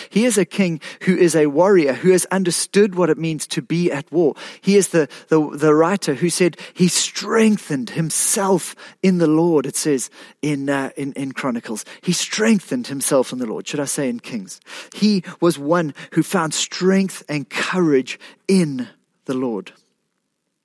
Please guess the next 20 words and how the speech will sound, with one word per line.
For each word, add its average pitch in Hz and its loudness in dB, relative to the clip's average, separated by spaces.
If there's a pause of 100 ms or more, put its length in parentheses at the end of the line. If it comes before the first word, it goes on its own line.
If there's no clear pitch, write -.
(1160)
Verse 135 0
two 135 0
says, 123 -2 (520)
"I 127 -2
say 147 2
to - -8
the 107 -10
Lord, 87 -10
'You 220 4
are 185 4
my 170 0
Lord. 156 2 (340)
Apart 208 -2
from 180 -2
you, 190 4
I 185 2
have 180 0
no 160 2
good 165 2
thing.'" 113 -8